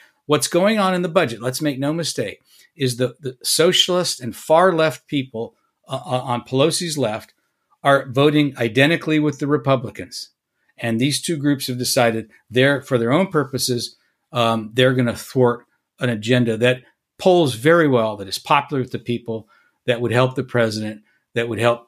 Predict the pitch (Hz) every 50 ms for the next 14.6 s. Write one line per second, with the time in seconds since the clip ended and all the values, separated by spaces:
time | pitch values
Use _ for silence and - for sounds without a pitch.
0 | _ - - 117 117 104 - - - 139 135 131 117 107 113 117 110 107 107 107
1 | 107 104 - - 127 117 113 113 107 - - 131 110 123 117 110 104 107 113 113
2 | 110 101 101 110 113 110 - - 113 - - 101 92 - - - - - - -
3 | 196 170 139 - - _ _ _ - 185 147 - - - 233 254 254 214 160 143
4 | - - - - 190 202 196 208 - - 139 107 95 101 104 101 95 90 95 113
5 | 131 127 _ _ _ _ _ - - 131 135 135 143 143 156 185 202 - - -
6 | 214 202 185 180 170 156 143 135 127 135 131 - - 160 156 131 - - 131 127
7 | 127 120 127 143 143 135 - - 117 107 - - - 196 208 214 180 151 131 123
8 | 120 120 117 120 123 143 139 135 127 - - 120 101 95 113 151 180 170 - -
9 | 147 127 113 110 107 98 - - 135 123 117 95 - 117 104 104 104 113 165 170
10 | 135 113 101 - _ - - - - - _ _ - 143 147 - 151 147 175 160
11 | - - 175 160 147 131 208 180 139 - - 147 135 135 131 127 131 127 104 -
12 | 127 120 120 131 170 208 202 160 117 101 107 95 - - - - - _ - 208
13 | 226 220 - - 151 131 131 127 _ _ _ _ - 196 - - - 135 123 -
14 | - 151 131 - - - 131 127 127 123 123 -